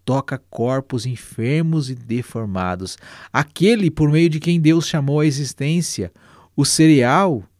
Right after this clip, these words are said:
e o vinho, multiplica o pão e transforma a água." Nós vemos isso nos evangelhos.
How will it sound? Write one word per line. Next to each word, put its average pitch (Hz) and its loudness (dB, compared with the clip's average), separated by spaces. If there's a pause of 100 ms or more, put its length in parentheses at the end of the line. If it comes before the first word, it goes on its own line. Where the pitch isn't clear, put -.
(200)
e 131 0
o 113 0
vinho, 107 -2 (720)
multiplica 185 2
o 202 2
pão 180 4 (300)
e 180 -8
transforma 180 -2
a 160 -4
água." 165 -6 (240)
Nós 151 -2
vemos 180 0
isso 180 -6
nos 165 -4
evangelhos. 143 -6